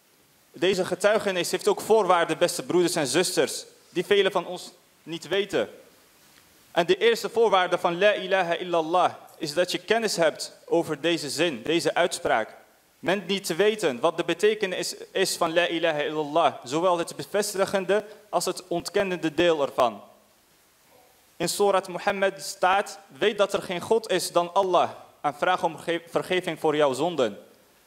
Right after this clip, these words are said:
Een tweede voorwaarde is overtuiging. Men dient overtuigd te zijn van het feit dat alleen Allah het recht heeft aanbeden te worden.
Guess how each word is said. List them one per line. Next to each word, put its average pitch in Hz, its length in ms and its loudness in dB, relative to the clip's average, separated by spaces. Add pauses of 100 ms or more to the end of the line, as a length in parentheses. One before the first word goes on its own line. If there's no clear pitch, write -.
(100)
Een 160 140 -8
tweede 220 320 4
voorwaarde 202 480 4
is - 260 -4 (280)
overtuiging. 185 800 0 (160)
Men 175 300 -2
dient 202 240 -4
overtuigd 202 520 0
te 185 100 -4
zijn 175 200 0
van 165 140 2
het 160 180 -4
feit 196 420 0
dat 160 180 -4 (120)
alleen 190 520 0
Allah 208 300 2
het 180 160 0
recht 185 260 -4 (280)
heeft 180 300 0
aanbeden 190 420 2
te 165 100 -2
worden. 117 420 0